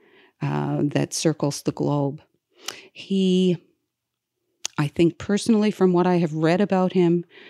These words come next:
was searching for Jesus. And in that search found this great need in the world.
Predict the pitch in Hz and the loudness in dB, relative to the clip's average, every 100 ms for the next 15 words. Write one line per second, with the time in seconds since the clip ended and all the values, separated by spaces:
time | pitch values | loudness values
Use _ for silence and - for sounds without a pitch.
0 | - _ 160 - 196 202 208 143 117 113 | -20 _ -4 0 -2 2 4 4 0 -2
1 | 110 120 - - - _ _ _ _ _ | -4 -8 -10 -16 -20 _ _ _ _ _
2 | _ _ _ _ _ _ - 156 151 156 | _ _ _ _ _ _ -2 2 2 4
3 | 156 160 - 170 190 165 156 - 160 151 | 2 0 0 2 2 2 -2 -2 -2 -2
4 | - - 151 151 156 156 - - 151 143 | -4 -2 0 2 2 0 -4 -6 -4 -4
5 | - - 160 175 151 143 151 156 127 139 | -6 -2 0 0 2 2 4 2 0 -4
6 | 135 127 123 - - | -2 -4 -4 -8 -12